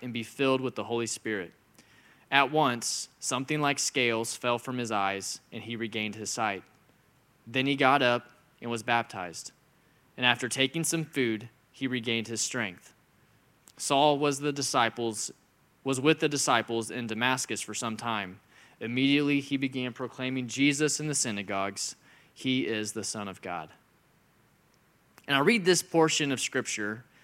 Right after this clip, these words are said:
It's a fascinating story. But I read this because Paul, who we know, wrote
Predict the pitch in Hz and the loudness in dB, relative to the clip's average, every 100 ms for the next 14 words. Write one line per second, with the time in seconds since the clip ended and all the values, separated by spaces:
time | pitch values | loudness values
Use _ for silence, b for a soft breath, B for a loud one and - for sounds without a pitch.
0 | b - 131 151 147 - 151 139 120 - | b -6 4 6 6 4 2 2 0 -2
1 | 127 113 95 101 _ _ b b b b | 0 0 -2 -8 _ _ b b b b
2 | b b b _ 147 147 160 208 156 147 | b b b _ 4 8 8 6 6 4
3 | 139 - 139 147 135 117 113 - - _ | 4 -2 -2 2 2 0 -8 -14 -20 _
4 | _ - 175 185 156 127 123 - _ _ | _ -4 6 8 10 6 0 -12 _ _
5 | _ _ - - 147 147 151 127 127 131 | _ _ -12 -2 4 4 6 6 4 2
6 | 139 - - 123 123 123 | -4 -18 -6 0 2 0